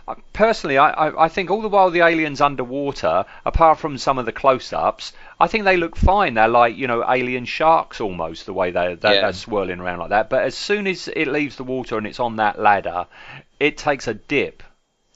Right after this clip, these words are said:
Speaker 2: I'd definitely sort of think if I was, if I'd rated this sort of after I'd first ever seen it, it would probably be about two or three points higher than I'm gonna rate it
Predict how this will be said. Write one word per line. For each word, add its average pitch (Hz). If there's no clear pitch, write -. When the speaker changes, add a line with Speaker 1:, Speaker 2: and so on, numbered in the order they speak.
Speaker 2:
I'd 165
definitely 226
sort 165
of -
think 175
if 127
I 117
was, -
if -
I'd 139
rated 165
this 156
sort 143
of 127
after 131
I'd 120
first 120
ever 113
seen 113
it, 82
it 95
would 101
probably 107
be 95
about 95
two -
or 95
three 98
points -
higher 95
than 92
I'm 92
gonna 92
rate 95
it 90